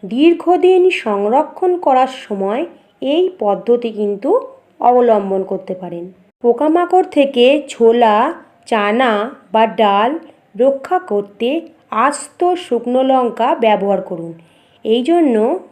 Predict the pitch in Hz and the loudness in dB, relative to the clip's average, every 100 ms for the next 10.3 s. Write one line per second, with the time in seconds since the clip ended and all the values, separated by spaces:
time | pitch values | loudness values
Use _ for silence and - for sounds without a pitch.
0 | _ _ - 226 269 330 - 339 339 - | _ _ 0 2 2 0 0 2 0 -4
1 | 196 233 269 233 196 196 208 247 339 - | -4 0 0 0 -2 -4 -2 -2 -4 -14
2 | _ _ - 226 233 277 302 - 208 208 | _ _ -8 -2 2 2 0 -2 -4 0
3 | 220 226 269 285 294 196 190 - 262 208 | -2 -2 -2 -2 -2 -4 -4 -2 -2 -2
4 | - 262 185 208 302 - - _ 170 220 | -2 -6 -4 -4 -6 -8 -20 _ -2 0
5 | 269 226 202 247 330 - _ 240 247 320 | 0 -2 -4 -4 -6 -12 _ -2 0 0
6 | 311 - 196 202 220 285 254 214 220 262 | -2 -4 -4 -4 -4 -4 -4 -6 -4 -4
7 | 381 - _ _ - 202 240 285 214 208 | -6 -8 _ _ -12 -6 -4 -2 -2 -2
8 | 247 262 269 269 370 466 - _ 185 196 | -2 -2 -4 -2 -4 -4 -12 _ -8 -6
9 | 202 294 269 208 185 285 359 247 226 202 | -4 -2 0 0 -2 -6 -4 -2 -2 0
10 | 190 175 165 | -2 -4 -8